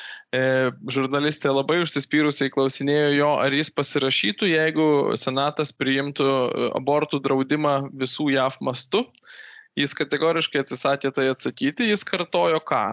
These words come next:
Kartojo, kad jo nuopelnas, kad dabar apskritai galima tai spręsti išrinktiem atstovams, ir kartojo, kad dabar pagaliau bus galima ieškoti kažkokių kompromisų ir labiau visus tenkinančių sprendimų,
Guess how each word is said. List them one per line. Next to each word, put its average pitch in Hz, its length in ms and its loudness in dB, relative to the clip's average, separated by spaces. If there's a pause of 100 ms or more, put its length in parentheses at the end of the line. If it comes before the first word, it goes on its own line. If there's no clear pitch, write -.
(300)
Kartojo, 160 560 0
kad 143 160 -2
jo 165 240 2
nuopelnas, 139 560 0
kad 131 140 -4
dabar 135 260 2
apskritai 143 480 -4
galima 135 400 0
tai 131 140 -2
spręsti 127 580 -2 (320)
išrinktiem 214 560 -2
atstovams, 226 600 0 (520)
ir 160 160 0
kartojo, 180 480 0
kad 180 240 -6 (220)
dabar 151 420 0
pagaliau 151 480 0
bus 156 160 -4
galima 147 480 0
ieškoti 147 640 -2
kažkokių 147 480 -4
kompromisų 143 800 -2
ir 135 140 -2 (340)
labiau 139 320 2
visus 151 320 -4
tenkinančių 147 640 -2
sprendimų, 156 600 0